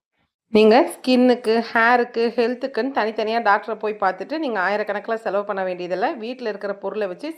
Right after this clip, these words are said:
சிம்பிளா நம்ம ரெடி பண்ண ஹெல்த் ட்ரிங்க் வந்து நீங்க குடிச்சிட்டு வரப்பயே உங்களுக்கு நல்ல மாற்றம் தெரியும். நல்லா உங்களுக்கு இது டேஸ்ட்டும் சூப்பரா இருக்கும். குழந்தைங்கள்ல இருந்து பெரியவங்க வரைக்கும் விரும்பி குடிப்பாங்க. உங்களுக்கு வெறும் வயித்துல காலையில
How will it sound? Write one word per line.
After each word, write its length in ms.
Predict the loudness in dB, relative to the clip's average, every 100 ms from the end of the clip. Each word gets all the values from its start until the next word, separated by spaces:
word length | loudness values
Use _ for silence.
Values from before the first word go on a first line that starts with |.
| -12
சிம்பிளா 380 | -12 -8 -4 -4
நம்ம 240 | -2 -4 -6 -6
ரெடி 160 | -10 -8
பண்ண 280 | -6 -4 -6 -6
ஹெல்த் 420 | -8 -8 -8 -12 -12
ட்ரிங்க் 260 | -14 -12 -10
வந்து 180 | -8 -8 -10 _ _
நீங்க 180 | -8 -8 -6
குடிச்சிட்டு 400 | -8 -8 -10 -4
வரப்பயே 380 | -4 -4 -6 -6
உங்களுக்கு 300 | -6 -8 -8
நல்ல 340 | -6 -4 -2
மாற்றம் 420 | -2 -4 -4 -8 -10
தெரியும். 400 | -10 -6 -6 -6 -12 _ -10
நல்லா 320 | -6 0 -2
உங்களுக்கு 380 | -2 -6 -6 -8 -8
இது 160 | -10 -6 -4
டேஸ்ட்டும் 440 | -4 -6 -8 -10 -10
சூப்பரா 380 | -12 -4 0 0
இருக்கும். 260 | -2 -6 -2
குழந்தைங்கள்ல 480 | -2 -2 -6 -6 -8
இருந்து 160 | -10
பெரியவங்க 420 | -10 -10 -8 -8 -8
வரைக்கும் 260 | -10 -10
விரும்பி 260 | -10 -10 -12 -14
குடிப்பாங்க. 420 | -8 -6 -4 -4 -6 -10 _ _
உங்களுக்கு 420 | -8 -8 -8 -10
வெறும் 380 | -4 -4 -2 -4
வயித்துல 380 | -6 -8 -10 -6
காலையில 560 | -2 -2 -2 -6 -6